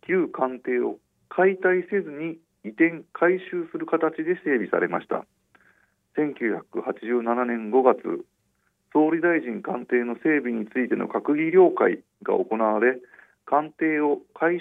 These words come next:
修した上で、迎賓機能を持つ公邸として使用する方針が示されました。千九百九十八年八月には、総理大臣官邸整理検討委員会が整備の方針を取りまとめ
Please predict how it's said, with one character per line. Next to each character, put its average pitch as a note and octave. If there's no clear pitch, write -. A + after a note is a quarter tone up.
修 E3+
し -
た D#3+
上 D#3+
で、 -
迎 F3+
賓 F#3
機 F#3+
能 E3+
を G#2
持 C3+
つ -
公 F#3
邸 G3+
と F#3+
し F#3
て F3+
使 E3
用 D#3+
す D#3+
る D#3
方 D#3
針 D#3+
が E3+
示 G#2+
さ G#2
れ F#2+
ま F2+
し -
た。 -
千 C#3
九 B2+
百 G2+
九 C#3
十 A#2+
八 G2+
年 A2+
八 -
月 C#3
に A2+
は、 G#2
総 D3
理 D3+
大 D#3
臣 G#2+
官 G#2+
邸 -
整 D#3
理 G2+
検 C#3
討 C#3+
委 C3
員 C#3+
会 -
が C3
整 F3
備 C#3
の G2+
方 A2+
針 G#2+
を G#2
取 A2
り A2+
ま A2
と B2
め F#2+